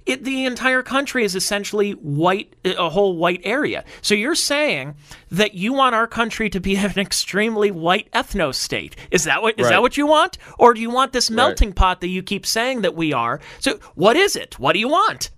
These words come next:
Speaker 1: <laughs>
Speaker 2: I prefer the melting pot.
Speaker 1: <laughs>
Speaker 2: It's fun as fuck.
Speaker 1: <clears throat>
Speaker 2: Like, that, that's, I do,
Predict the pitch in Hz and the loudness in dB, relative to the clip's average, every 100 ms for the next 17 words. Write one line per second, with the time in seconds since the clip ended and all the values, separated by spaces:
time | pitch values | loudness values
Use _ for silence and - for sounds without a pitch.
0 | - - - - - 151 175 160 - 190 | -20 -6 -4 -4 -2 0 2 0 0 -2
1 | 170 170 170 143 135 117 107 - 185 - | 2 0 0 -2 0 2 0 0 -2 0
2 | 233 - 202 - - - - 160 156 147 | -6 -4 -6 -6 -14 -6 0 2 0 0
3 | 160 160 143 - - _ - - _ _ | 2 2 0 -8 -20 _ -8 -8 _ _
4 | _ _ _ _ _ - 143 147 151 175 | _ _ _ _ _ -8 0 2 2 -2
5 | 165 180 196 - - - 156 156 143 | -4 -2 -4 -6 -18 -10 -8 -8 -6